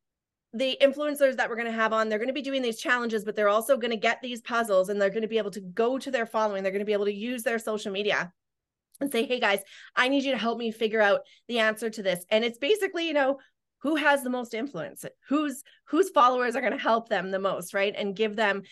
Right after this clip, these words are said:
help them to solve the puzzle. So we know that not only is this gonna be a new type of reality T V show, which everybody loves,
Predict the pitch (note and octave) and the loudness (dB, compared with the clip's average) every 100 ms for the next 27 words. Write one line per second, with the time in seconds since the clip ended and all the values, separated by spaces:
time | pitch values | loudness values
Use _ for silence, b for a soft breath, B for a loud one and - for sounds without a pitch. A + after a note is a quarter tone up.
0 | B - B3+ B3+ A3+ G3+ C#4 F#3 - - | B -2 -2 0 -2 -2 0 0 -2 -2
1 | G3+ F#3 F3+ G#3 F#3+ E3 F3 G3+ G3 A3+ | 0 0 -4 -2 -2 -4 -4 -2 0 -2
2 | A3+ A3+ G#3+ - b b b A#3+ B3 C#4+ | 0 2 2 -2 b b b 2 6 6
3 | D#4 B3+ A3 - A3+ A3 G#3+ G#3+ G#3+ G#3+ | 4 0 -2 0 0 0 -4 -4 -4 0
4 | F#3 F3+ G3+ A3 A#3 - G#3 G#3 F#3 F#3+ | 0 2 0 0 0 -2 -2 0 -2 2
5 | F3+ F#3+ G3+ G3+ G3+ - E3+ F#3+ G#3 G#3 | 4 4 2 -2 -8 -10 -8 -8 -2 0
6 | G#3 E3+ E3+ F3 E3 G#3+ D#4 C#4+ | 0 -4 -6 -8 -2 4 4 2